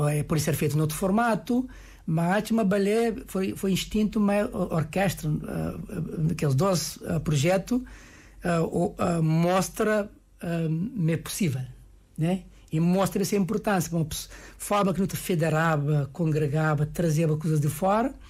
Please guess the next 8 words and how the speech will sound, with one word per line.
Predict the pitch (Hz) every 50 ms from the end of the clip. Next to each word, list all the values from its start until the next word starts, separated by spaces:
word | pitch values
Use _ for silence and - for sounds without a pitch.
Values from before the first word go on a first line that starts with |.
| - - - - - - -
Agora | - 180 175 196 185 170 170
é | 165
repensar | 151 185 175 151 208 190 165 - - 202 247 269 - - - - - - - - - - - - -
em | 160 170
que | - -
formato | - - 208 190 175 180 175 170 170 180
tu | 170 185 143
fazer, | 151 180 170 165 175 202 262 -